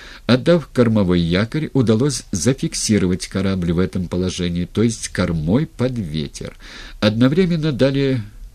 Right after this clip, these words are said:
машиной ход вперед. Корма, удерживаемая якорем, опустилась,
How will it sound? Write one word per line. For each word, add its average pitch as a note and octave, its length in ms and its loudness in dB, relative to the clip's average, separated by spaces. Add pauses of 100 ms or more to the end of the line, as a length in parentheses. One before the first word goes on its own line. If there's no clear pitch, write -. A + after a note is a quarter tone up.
(380)
машиной C#3+ 580 0
ход - 280 -4
вперед. F#2 500 -2 (200)
Корма, B2 560 0
удерживаемая E2+ 960 0
якорем, F2+ 640 -2 (140)
опустилась, - 1040 -4